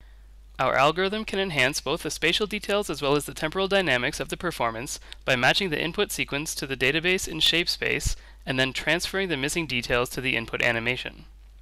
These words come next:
Here we show an example where the input expression at the top is not in the database, so our algorithm automatically blends between two different database frames to create a closely matching result.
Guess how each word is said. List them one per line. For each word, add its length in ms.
Here 200
we 80
show 160
an 80
example 460
where 100
the 160
input 220
expression 500
at 100
the 60
top 300
is 140
not 180
in 80
the 80
database, 680
so 200
our 100
algorithm 440
automatically 580
blends 320
between 320
two 120
different 320
database 400
frames 380
to 100
create 220
a 60
closely 360
matching 360
result. 420